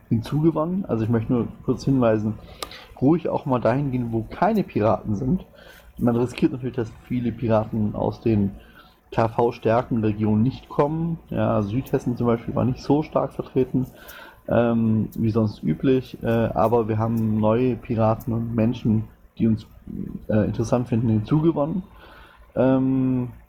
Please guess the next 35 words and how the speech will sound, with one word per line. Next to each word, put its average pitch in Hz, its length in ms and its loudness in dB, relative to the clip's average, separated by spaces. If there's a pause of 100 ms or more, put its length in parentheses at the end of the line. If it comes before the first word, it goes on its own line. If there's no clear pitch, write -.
(420)
ja, 113 240 4
ansonsten, 104 840 2
äh, 104 420 2 (960)
mal 131 140 4
schauen, 139 240 0
wie 120 60 -2
es 113 120 -8
läuft 107 380 0
und 113 200 -2
wie 107 40 0
lange 113 200 0
wir 113 100 0
durchhalten 110 600 0
noch. 98 320 0
Und, 98 380 0
äh, 98 140 0
jetzt 98 300 0
heißt's - 680 -4
Programm, 110 680 0
äh, - 60 -8
Flyer 113 580 0
aufarbeiten, 101 920 0
C 123 180 0
S 113 120 -4
Ds 113 280 0
kommen. 104 520 0 (760)
Dann 101 480 2
werde 98 160 0
ich, - 200 -8
äh, 98 340 2
in 101 260 2
Mainz 101 360 2
dabei 101 300 2
sein 101 260 0
beim, 131 300 -2